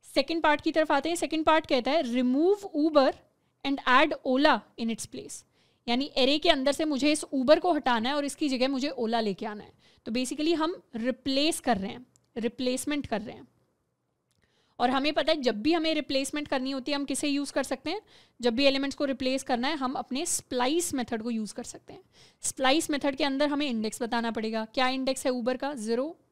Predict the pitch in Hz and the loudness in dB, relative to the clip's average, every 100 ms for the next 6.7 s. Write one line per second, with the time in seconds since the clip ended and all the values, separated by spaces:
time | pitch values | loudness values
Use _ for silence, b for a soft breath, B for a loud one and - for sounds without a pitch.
0 | 214 214 262 339 _ _ _ 254 196 _ | -6 -4 -4 -8 _ _ _ -18 -18 _
1 | _ _ _ _ - 240 277 294 294 285 | _ _ _ _ -6 2 2 2 2 2
2 | 311 320 311 320 247 254 415 226 233 254 | 2 0 0 4 6 4 2 -4 -2 0
3 | 277 285 277 285 277 277 262 302 302 285 | -2 -2 -4 -4 0 2 2 2 0 0
4 | 285 247 233 233 226 202 208 262 302 320 | 2 0 0 -2 -2 -2 -2 -2 0 0
5 | - 220 202 190 190 - 208 220 226 - | -2 -4 -4 -4 -4 -2 -2 -2 -10 -12
6 | 381 _ b b b - | -16 _ b b b -14